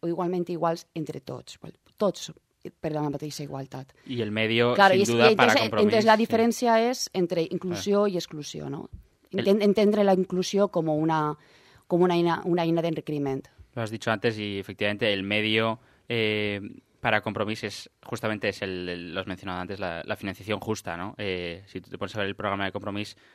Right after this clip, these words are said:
Speaker 2: es básicamente es, es el centro de, de todo, ¿no? Aunque es verdad que también habla de los jóvenes, de
Speaker 1: Es
Speaker 2: una
Speaker 1: la
Speaker 2: parte
Speaker 1: pedra
Speaker 2: para
Speaker 1: angular de
Speaker 2: jóvenes.
Speaker 1: todo, sí.
Speaker 2: Sí, que del, a los que luego hablaremos. Eh, si te parece, una última pregunta respecto a todo este tema. ¿Los pesos catalanes son un objetivo político a alcanzar para,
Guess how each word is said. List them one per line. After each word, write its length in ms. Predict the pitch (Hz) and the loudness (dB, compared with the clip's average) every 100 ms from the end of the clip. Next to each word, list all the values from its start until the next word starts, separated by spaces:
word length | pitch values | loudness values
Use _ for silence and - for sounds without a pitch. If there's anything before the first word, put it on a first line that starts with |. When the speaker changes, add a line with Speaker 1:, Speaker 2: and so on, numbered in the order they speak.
| _ | _
Speaker 2:
es 100 | - 107 | -10 -8
básicamente 840 | 104 107 107 104 113 107 101 107 | -6 -6 -6 -2 0 0 0 0
es, 320 | 107 - - _ _ _ _ _ | -2 -6 -12 _ _ _ _ _
es 180 | 117 - | -2 0
el 100 | 107 | -4
centro 460 | 113 110 110 113 107 | -4 -6 0 0 2
de, 520 | 101 98 92 85 85 | 0 0 -2 -6 -8
de 140 | 98 92 | -8 -4
todo, 240 | 110 101 | 0 0
¿no? 140 | 95 120 | -2 -8
Aunque 200 | 107 98 | -8 -6
es 60 | |
verdad 180 | 107 107 | 0 0
que 80 | 110 | 0
también 220 | 101 101 | -2 -2
habla 160 | 104 107 | 0 0
de 80 | |
los 140 | 101 95 | 0 -4
jóvenes, 480 | 110 101 117 123 - - | -2 0 0 -6 -12 -8
de 60 | |
Speaker 1:
Es 60 | 185 | 0
Speaker 2:
una 100 | 202 | 2
Speaker 1:
la 20 | |
Speaker 2:
parte 140 | 180 | 4
Speaker 1:
pedra 140 | 180 180 | 4 4
Speaker 2:
para 80 | 175 | 4
Speaker 1:
angular 180 | 170 160 | 4 2
de 20 | |
Speaker 2:
jóvenes. 200 | 156 - 143 | 2 0 -4
Speaker 1:
todo, 140 | 143 | -8
sí. 280 | - 156 139 - | -8 -12 -12 -10
Speaker 2:
Sí, 280 | - 98 - | -8 -8 -4
que 300 | 113 98 95 | -4 -4 -6
del, 340 | 104 101 98 - | -8 -10 -12 -10
a 60 | 104 | -8
los 120 | 95 | -8
que 60 | |
luego 160 | 101 95 | -6 -4
hablaremos. 460 | 98 95 107 123 - | -4 -4 -4 -8 -8
Eh, 120 | 107 | -8
si 100 | 98 | -6
te 80 | 110 | 0
parece, 200 | 110 120 | 0 0
una 140 | 127 | 0
última 240 | 120 113 120 | 0 -2 -4
pregunta 300 | 113 110 131 | -4 -2 -4
respecto 320 | 110 104 107 | -2 -6 -4
a 60 | 95 | -4
todo 160 | - | -4
este 160 | 104 101 | -6 -6
tema. 260 | 101 113 135 _ _ _ _ _ _ _ _ _ | -4 -4 -6 _ _ _ _ _ _ _ _ _
¿Los 220 | 131 123 | -2 -2
pesos 260 | 131 139 - | -2 -6 -2
catalanes 460 | 127 120 120 156 | -2 -2 -2 -4
son 200 | - 117 - | -2 -2 0
un 140 | 110 | -4
objetivo 400 | 95 104 101 110 | -4 -6 -4 -2
político 320 | 107 101 120 | -2 -4 -4
a 20 | |
alcanzar 460 | 110 98 95 104 - | -4 -4 -6 -8 -8
para, 500 | - 98 92 87 87 | -4 -2 -2 -4 -6